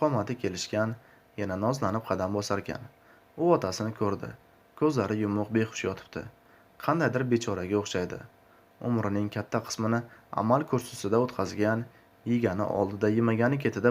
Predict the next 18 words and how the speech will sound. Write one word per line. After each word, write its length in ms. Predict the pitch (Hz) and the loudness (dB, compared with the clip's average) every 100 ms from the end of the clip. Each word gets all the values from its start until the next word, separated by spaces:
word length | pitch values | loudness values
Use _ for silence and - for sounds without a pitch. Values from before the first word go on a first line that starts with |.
| 113 | 4
bo'lgan, 400 | 98 98 107 113 - - - - | 2 4 2 2 -4 -20 -16 6
boyligining 480 | 117 113 117 131 151 - | 8 8 8 4 2 2
qanchaligini 560 | 175 175 151 107 117 131 110 | 0 2 2 2 2 4 4
ba'zan 260 | 104 117 - | 4 2 2
o'zi 140 | 117 139 131 | 0 2 4
ham 200 | 123 123 - - - - - | 4 2 -10 -20 -20 -12 -4
eslolmaydigan 840 | 123 156 160 147 120 101 110 117 98 | 2 4 6 6 4 4 4 4 4
odam 300 | 101 107 117 - - - - | 4 2 0 -8 -20 -8 0
hozir 300 | 160 123 120 | 2 4 2
bechora 380 | 123 120 98 98 - | 2 2 0 -2 0
ko'rinishda. 420 | 107 95 - 85 101 - - _ - - - - - - - - - | 0 0 -4 -6 -8 -14 -20 _ -20 -20 -20 -20 -20 -20 -14 -8 -4
Ar-, 180 | 110 - - 107 | -4 -2 2 2
Arslon 360 | - 110 107 110 - - - - | 4 4 4 2 -10 -16 -14 2
labini 380 | 113 131 110 104 | 6 8 6 4
tishlab 300 | - - 104 104 | 0 0 2 4
ortiga 360 | 117 117 98 98 | 2 2 0 0
burildi. 320 | 98 98 85 78 - _ _ _ - | 2 2 0 -6 -14 _ _ _ -8
Shunda 300 | - 110 | -2 0